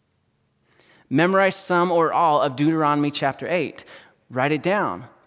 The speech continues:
Make it a quote. Put it on your mirror. Hang it on your wall. And then the last one here is let gratitude become regular service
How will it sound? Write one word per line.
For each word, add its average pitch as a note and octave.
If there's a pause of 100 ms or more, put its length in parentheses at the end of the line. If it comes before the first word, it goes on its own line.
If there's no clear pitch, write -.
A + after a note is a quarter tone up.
(140)
Make D#3+
it F#3
a F3
quote. G#3
Put F#3+
it G3+
on G3+
your F#3
mirror. D#3+
Hang F#3
it G#3
on E3 (240)
your D3
wall. D3+ (720)
And D#3
then E3+
the E3+
last G3+
one D#3+
here C3+ (260)
is C3
let E3+
gratitude F3
become C#3
regular E3+
service B2+